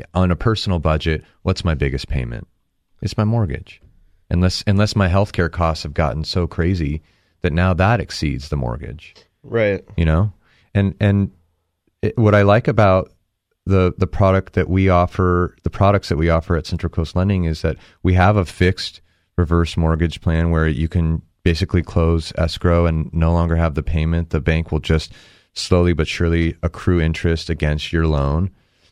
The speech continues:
Speaker 1: And we have an adjustable plan, which works like a home equity line of credit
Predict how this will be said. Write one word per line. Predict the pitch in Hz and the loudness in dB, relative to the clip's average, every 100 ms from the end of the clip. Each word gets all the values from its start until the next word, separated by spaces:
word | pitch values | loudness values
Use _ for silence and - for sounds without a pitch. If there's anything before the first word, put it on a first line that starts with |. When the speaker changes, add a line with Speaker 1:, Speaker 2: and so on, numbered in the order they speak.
| _ _ _ _ _ - - | _ _ _ _ _ -20 -8
Speaker 1:
And | 82 80 80 78 76 - - | -2 0 2 0 -4 -8 -4
we | 85 | 0
have | 78 80 78 | 2 0 0
an | 85 | -2
adjustable | 78 73 85 90 - 71 69 | -2 0 -2 -2 -4 -4 -4
plan, | - 71 71 | -4 -4 -4
which | 71 - | -6 -10
works | 78 85 98 - | -4 0 0 -2
like | 80 80 | -6 -6
a | |
home | 71 80 78 | -6 -4 -2
equity | 80 - 78 73 | -2 -4 -4 -2
line | 73 73 | -2 -2
of | 71 | -4
credit | - 76 76 71 67 | -4 -2 -2 -2 -6